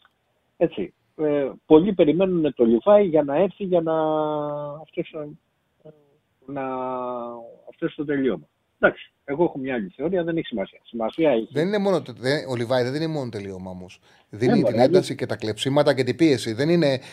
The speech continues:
Speaker 2: εγώ που, που μιλάω για το Λιβάι, δεν μιλάω για το τελείωμα του. Καμία σχέση.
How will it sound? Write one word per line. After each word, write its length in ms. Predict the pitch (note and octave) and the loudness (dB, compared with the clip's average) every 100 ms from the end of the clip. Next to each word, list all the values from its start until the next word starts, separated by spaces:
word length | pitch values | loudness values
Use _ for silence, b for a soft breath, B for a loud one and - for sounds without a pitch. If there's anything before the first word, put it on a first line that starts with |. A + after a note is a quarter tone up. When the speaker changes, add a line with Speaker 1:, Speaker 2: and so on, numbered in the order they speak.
| B | B
Speaker 2:
εγώ 260 | B2+ B2 D#3 | 0 2 4
που, 160 | D#3+ | 2
που 80 | C#3 C3+ | 0 2
μιλάω 200 | C#3+ D#3+ | 6 6
για 80 | F3 | 6
το 60 | |
Λιβάι, 280 | D3+ B2+ C#3+ | 4 6 6
δεν 120 | C3+ | 6
μιλάω 160 | E3+ G3 | 4 4
για 100 | F#3 | 4
το 60 | |
τελείωμα 400 | C3 A#2+ A2+ G2 | 2 0 -2 -4
του. 200 | F#2 G#2 - _ _ _ _ | -8 -14 -18 _ _ _ _
Καμία 340 | A#2+ C#3 F#3 | 2 4 2
σχέση. 400 | - A2 - F#2 | 0 -6 -6 -12